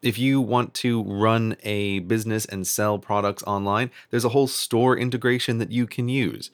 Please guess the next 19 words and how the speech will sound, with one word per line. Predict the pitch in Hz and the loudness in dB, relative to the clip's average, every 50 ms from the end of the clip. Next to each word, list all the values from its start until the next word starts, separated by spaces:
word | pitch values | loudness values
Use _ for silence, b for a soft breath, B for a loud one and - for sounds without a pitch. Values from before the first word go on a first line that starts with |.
| _ | _
If | - 147 | -2 -2
you | 147 156 | 0 4
just | 165 196 170 | 2 2 4
want | 165 175 180 160 | 4 2 2 2
to | 147 | 2
set | 143 - - - - 160 147 | 0 0 0 2 2 2 4
up | 151 151 147 - - | 4 2 0 -2 -4
a | - 123 120 123 120 | -2 0 2 2 2
website | 117 131 127 127 131 - 131 120 117 - | 4 2 2 2 0 -2 -2 -2 -2 -6
for | - - 117 117 | -4 -2 -2 -2
your | 110 107 117 120 123 120 117 110 | 0 2 2 2 4 4 4 2
local | 107 113 123 135 131 - 131 123 113 | 4 2 2 2 2 2 2 2 2
organization | - - 113 113 107 113 110 104 104 113 117 113 - 123 117 | 2 0 0 0 0 -4 -4 -2 -2 -2 -2 -2 -4 -4 -4
or | 92 85 98 95 | -2 -2 -4 -4
club | - - - 113 113 123 120 117 | -4 0 2 2 2 2 2 2
or | 107 101 | 2 2
anything | 101 107 120 113 - 117 113 | 2 -2 -2 -2 -4 -4 -2
like | 104 101 98 90 92 | 0 0 -2 0 0
that, | 95 92 98 95 | 0 2 0 0